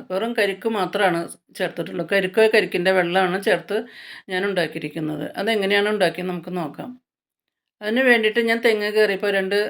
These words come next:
കരിക്ക് ഇടിയിച്ചു കേട്ടോ. രണ്ട് കരിക്ക് ഇതുപോലെ വെട്ടി കൊണ്ടുവന്ന് അതിൻ്റെ രണ്ട് കരിക്കിൻ്റെ വെള്ളം ഞാനിങ്ങനെ ഒരു പാത്രത്തിലേക്ക് ഒഴിച്ചു കൊടുക്കുകയാണ്. അരിച്ചൊഴിക്കുകയാണ് കേട്ടോ. ഇതാ, രണ്ട് കരിക്കിൻ്റെ വെള്ളവും ഞാനിങ്ങനെ ഒരു പാത്രത്തിലേക്ക് ഇങ്ങനെ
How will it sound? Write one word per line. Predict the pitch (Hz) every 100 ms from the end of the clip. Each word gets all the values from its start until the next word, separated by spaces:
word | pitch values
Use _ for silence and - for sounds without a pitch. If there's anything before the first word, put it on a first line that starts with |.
| -
കരിക്ക് | - 196 180
ഇടിയിച്ചു | 196 170 160 175
കേട്ടോ. | 165 170 170 _ _ _ _ _ _
രണ്ട് | 208 226
കരിക്ക് | 254 247 202 202 220
ഇതുപോലെ | 233 202 202 196
വെട്ടി | 208 202 214
കൊണ്ടുവന്ന് | 202 190 180 185 196
അതിൻ്റെ | - 175 185 190
രണ്ട് | 190 202
കരിക്കിൻ്റെ | 247 240 185 185 180 190
വെള്ളം | 185 180 190 202
ഞാനിങ്ങനെ | - 180 185 185 190
ഒരു | 196
പാത്രത്തിലേക്ക് | 208 196 175 175 165 190
ഒഴിച്ചു | 180 180
കൊടുക്കുകയാണ്. | 175 170 170 156 165 - _ _ _ -
അരിച്ചൊഴിക്കുകയാണ് | 220 220 277 247 208 208 185
കേട്ടോ. | 165 175 156
ഇതാ, | 165 180 185 175
രണ്ട് | - 196 214 247
കരിക്കിൻ്റെ | 262 226 180 185 202
വെള്ളവും | 208 175 190 202
ഞാനിങ്ങനെ | 180 185 185 185 208 - 240
ഒരു | 190
പാത്രത്തിലേക്ക് | 214 185 170 185 180 165 208
ഇങ്ങനെ | 254 185